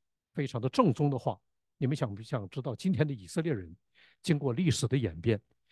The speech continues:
以及他们吃的东西啊，在逾越节的时候，已经跟最早的那个逾越节和曾经历史上的逾越节不太一样？你们想知道他们吃什么吗？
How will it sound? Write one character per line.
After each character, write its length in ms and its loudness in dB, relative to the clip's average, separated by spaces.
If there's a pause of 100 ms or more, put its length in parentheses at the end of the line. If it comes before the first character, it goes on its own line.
(160)
以 160 -2
及 220 -6
他 140 -4
们 100 2
吃 180 -6
的 120 0
东 160 0
西 120 -4
啊， 100 -6
在 100 -2
逾 120 -2
越 120 2
节 140 -2
的 60 -8
时 100 -14
候， 100 -14 (540)
已 220 0
经 240 2
跟 300 6 (380)
最 300 8
早 260 -2
的 140 -2
那 100 -2
个 80 2
逾 180 4
越 100 4
节 260 -8
和 200 -4
曾 240 2
经 180 4
历 120 2
史 140 -2
上 140 -4
的 60 -2
逾 60 -2
越 140 0
节 220 -10 (480)
不 80 -6
太 120 -2
一 100 -4
样？ 240 0 (920)
你 120 4
们 100 6
想 140 2
知 120 -4
道 140 -2
他 100 -6
们 80 -10
吃 160 -4
什 120 -4
么 80 2
吗？ 140 -2